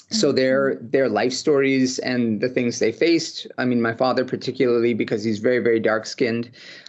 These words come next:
Speaker 1: um, uh, struggled with racism in Canada a lot. And both my sister and I, I think growing up as sort of ambiguously racialized people in the Canadian context,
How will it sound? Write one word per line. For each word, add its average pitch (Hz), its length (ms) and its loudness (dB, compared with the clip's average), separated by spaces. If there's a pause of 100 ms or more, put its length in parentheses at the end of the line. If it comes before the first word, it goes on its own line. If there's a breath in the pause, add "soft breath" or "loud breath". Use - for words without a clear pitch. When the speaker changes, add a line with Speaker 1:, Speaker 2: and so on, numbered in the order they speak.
Speaker 1:
um, 101 500 -2 (120)
uh, 98 200 -4 (300)
struggled 123 460 0
with 98 160 -2
racism 117 500 0
in 107 120 -2
Canada 110 360 -2
a 98 120 2 (100)
lot. 131 280 -2
And 107 520 -2
both 123 260 0
my 110 160 -2
sister 143 380 -2
and 123 120 0
I, 104 340 -2 (500 loud breath)
I - 60 -6
think 127 280 -2
growing 120 340 2
up 127 220 -2
as 107 220 0
sort 131 220 -2
of 98 100 -2
ambiguously 131 960 0
racialized 107 1040 0
people 135 440 0
in 107 120 0
the 110 80 -2
Canadian 117 480 0
context, 135 880 -2